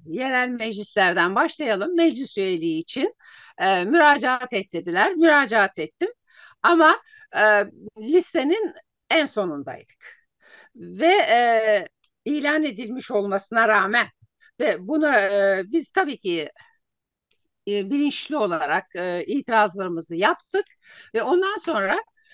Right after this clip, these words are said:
e, fermuar sisteminin olması gerektiğini, çünkü diğerinin bir aldatmacı olduğunu gördük.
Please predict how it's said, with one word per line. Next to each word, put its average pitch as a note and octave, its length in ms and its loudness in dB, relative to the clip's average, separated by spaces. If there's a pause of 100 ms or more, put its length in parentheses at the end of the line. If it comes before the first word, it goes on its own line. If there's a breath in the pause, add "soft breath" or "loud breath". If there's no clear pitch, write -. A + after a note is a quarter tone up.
(120)
e, G#3 220 -2
fermuar E4+ 480 0
sisteminin F#3+ 640 -8
olması A3+ 480 -2
gerektiğini, F3+ 640 -4
çünkü A#3 340 -2
diğerinin A#3 400 2
bir E4+ 220 0
aldatmacı C#4+ 600 -4
olduğunu A#3+ 480 -4
gördük. - 520 -2